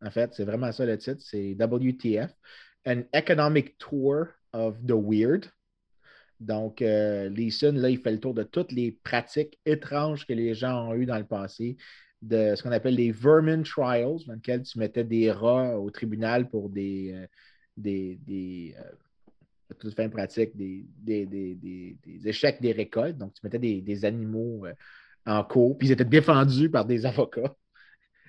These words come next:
Euh, pratique étrange, mais il y a une explication économique. Euh, pourquoi est-ce que, euh, on, pourquoi est-ce qu'en Inde, il y avait les orissas brûlaient, euh, les conjointes au décès d'un mari ? Pourquoi tu ferais des choses comme ça ?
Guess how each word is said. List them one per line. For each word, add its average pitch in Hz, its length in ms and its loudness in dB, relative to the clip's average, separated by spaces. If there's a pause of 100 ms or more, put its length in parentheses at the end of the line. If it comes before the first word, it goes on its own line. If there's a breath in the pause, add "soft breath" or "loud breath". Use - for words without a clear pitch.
(120)
Euh, 120 380 -6
pratique 147 360 0
étrange, 143 400 0
mais 123 120 -6
il - 20 -4
y - 20 -4
a - 20 -4
une 117 60 -6
explication 120 500 0
économique. 110 600 -4 (420 loud breath)
Euh, 98 460 0 (120)
pourquoi 135 380 4
est-ce 143 140 -2
que, 123 100 0
euh, 95 720 2 (140)
on, 107 360 -2 (340)
pourquoi - 240 0
est-ce 127 120 -2
qu'en 107 480 2
Inde, 120 320 -2
il 117 40 -4
y 110 60 2
avait 104 240 0
les 104 240 0
orissas 113 460 4
brûlaient, 120 600 2 (360 loud breath)
euh, 101 160 0
les 104 200 2
conjointes 110 640 -2
au 104 100 2
décès 104 380 2
d'un 104 160 2
mari ? 98 580 0
Pourquoi - 240 2
tu - 140 -2
ferais 101 160 0
des 98 80 4
choses 107 240 0
comme 95 180 0
ça ? 123 240 4